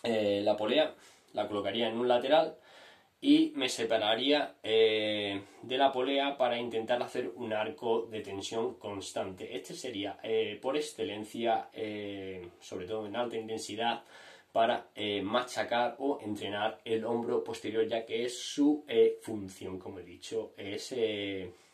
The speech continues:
lo de glenohumeral elevation, que me gustó el nombre en inglés, que básicamente es cualquier elevación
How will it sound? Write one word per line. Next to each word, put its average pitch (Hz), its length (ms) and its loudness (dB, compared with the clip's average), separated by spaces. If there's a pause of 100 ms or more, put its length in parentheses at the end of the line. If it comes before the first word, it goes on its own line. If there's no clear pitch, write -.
(1080)
lo 104 240 -2
de 104 340 -2
glenohumeral 110 840 -2
elevation, 92 560 -4
que 90 260 -8
me 95 120 -4
gustó 92 480 -6
el 90 180 -10
nombre 92 260 -6
en 90 80 -10
inglés, 90 240 -12
que 110 80 -10
básicamente 107 760 -6
es 98 100 -6
cualquier 98 380 -6
elevación 101 720 -6